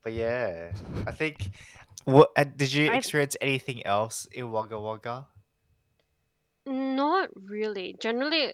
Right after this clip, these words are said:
Speaker 2: for me, it was the food and the people. And then at night, where I'd just be, like, stargazing for five minutes. <laughs>
Speaker 1: Then would you, would you want to live there long term?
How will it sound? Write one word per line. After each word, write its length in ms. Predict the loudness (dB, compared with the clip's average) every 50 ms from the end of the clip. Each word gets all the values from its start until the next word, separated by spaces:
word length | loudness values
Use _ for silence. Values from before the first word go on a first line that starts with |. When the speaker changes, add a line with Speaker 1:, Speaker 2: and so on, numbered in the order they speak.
| -8 -12
Speaker 2:
for 200 | -10 -6 -6 -4
me, 200 | -2 0 0 0
it 60 | -2
was 140 | -4 -6 -8
the 100 | -8 -10
food 440 | -12 -12 -10 -8 -8 -6 -6 -8 -10 -8
and 140 | -8 -8 -8
the 60 | -8 -10
people. 500 | -12 -12 -14 -14 -12 -14 -14 -14 -14 -10 _ -6
And 140 | -4 -2
then 120 | -2 -2 0
at 180 | 0 0 0
night, 280 | 0 0 2 2 2 0 -2
where 180 | -4 -2 0
I'd 200 | 0 -2 -2 -4
just 220 | -8 -12 -12 -10 -10
be, 100 | -8 -8
like, 180 | -8 -8 -8
stargazing 640 | -8 -6 -4 -4 -4 -4 -6 -10 -10 -10 -12 -16 -16
for 100 | -16 -16
five 220 | -12 -10 -10 -10
minutes. 340 | -10 -12 -14 -16 -18 _ -20 -20 _ _ _ _ _
<laughs> 260 | -14 -12 -12 -8 -2
Speaker 1:
Then 120 | 0 6 8
would 200 | 8 8 8 10
you, 220 | 10 12 12 12
would 260 | 10 8 8 8 8
you 120 | 6 6 8
want 200 | 6 6 4 2
to 360 | 2 4 4 6 6 6 4
live 300 | 2 2 2 2 2 2
there 140 | 2 2 4
long 360 | 4 4 4 4 4 2 -2
term? 440 | -4 -2 0 0 0 0 -2 -4 -8